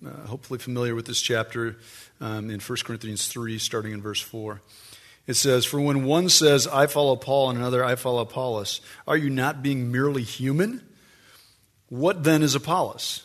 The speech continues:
What is Paul? Servants through whom you believed, as the Lord assigned to each.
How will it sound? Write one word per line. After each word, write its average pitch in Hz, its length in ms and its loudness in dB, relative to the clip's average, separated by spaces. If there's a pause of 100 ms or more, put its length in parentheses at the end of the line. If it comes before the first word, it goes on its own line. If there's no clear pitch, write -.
(100)
What 117 180 2
is 131 140 2
Paul? 165 440 -8 (220)
Servants 190 520 4
through 151 140 -4
whom 135 180 -2
you 139 100 -2
believed, 147 480 -6 (320)
as 139 140 4
the 160 80 6
Lord 180 280 6
assigned 165 380 4
to 156 100 0
each. 131 480 -6